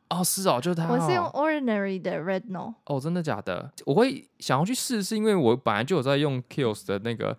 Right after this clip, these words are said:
Speaker 1: 冰河糖稀有水感凝冻，哦，好难念哦。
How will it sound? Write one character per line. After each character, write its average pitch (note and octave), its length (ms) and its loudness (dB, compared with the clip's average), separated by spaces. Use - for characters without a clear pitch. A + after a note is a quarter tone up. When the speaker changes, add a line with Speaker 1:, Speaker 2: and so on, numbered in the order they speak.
Speaker 1:
冰 F3+ 380 -2
河 G#2 600 -2
糖 G#2 300 -6
稀 C#3+ 560 -6
有 A2 340 2
水 G2+ 460 -4
感 A2 420 -6
凝 F#2+ 400 -10
冻， C#3 220 -2
哦， C3+ 120 -4
好 A2 180 -8
难 F2+ 140 -10
念 B2 160 -6
哦。 - 120 -12